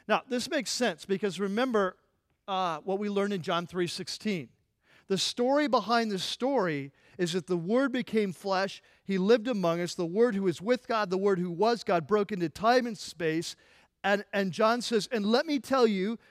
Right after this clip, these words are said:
the story behind this. I've never really summarized it, like why he came."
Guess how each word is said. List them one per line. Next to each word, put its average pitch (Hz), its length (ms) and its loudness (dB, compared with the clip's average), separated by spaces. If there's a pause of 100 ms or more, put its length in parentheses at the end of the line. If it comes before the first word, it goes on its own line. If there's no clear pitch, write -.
(100)
the 208 100 -2
story 269 480 0
behind 214 480 2
this. 175 220 -4 (240)
I've 190 180 2
never 247 420 2
really 254 280 -2
summarized 180 960 2
it, 208 200 0 (160)
like 196 220 4
why 180 420 4
he 226 260 2
came." 196 420 6